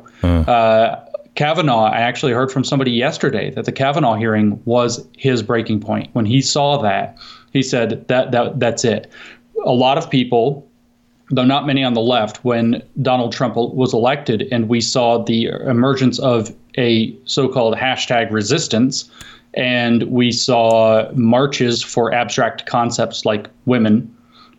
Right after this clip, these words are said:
Speaker 2: and with, with no particular policy goals in mind, with no partic-, just a women's march.
Speaker 1: Right.
Speaker 2: For what? To, to resist Donald Trump and his existence.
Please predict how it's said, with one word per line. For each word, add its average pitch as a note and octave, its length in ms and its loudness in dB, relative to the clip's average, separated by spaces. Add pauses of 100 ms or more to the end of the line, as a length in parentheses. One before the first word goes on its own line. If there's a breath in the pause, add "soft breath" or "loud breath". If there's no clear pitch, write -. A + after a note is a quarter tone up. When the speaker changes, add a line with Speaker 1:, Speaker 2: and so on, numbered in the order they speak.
Speaker 2:
and A#2 640 2 (200)
with, D3 500 0
with C3+ 160 2
no D3 200 4
particular D3 420 0
policy A2+ 480 0
goals G#2+ 260 2
in G#2+ 100 2
mind, G#2 180 2
with G#2+ 100 0
no B2 140 2
partic-, B2+ 280 0
just D3 220 0
a C#3+ 40 2
women's C3 400 2
march. - 420 -4 (140)
Speaker 1:
Right. D#2 260 0 (180)
Speaker 2:
For B2 180 0
what? A2+ 380 2 (200)
To, C3+ 180 0
to C3+ 120 0
resist A#2+ 580 0 (240)
Donald A#2 300 0
Trump - 260 -2
and A2 80 -2
his A2+ 120 0
existence. A2 500 -2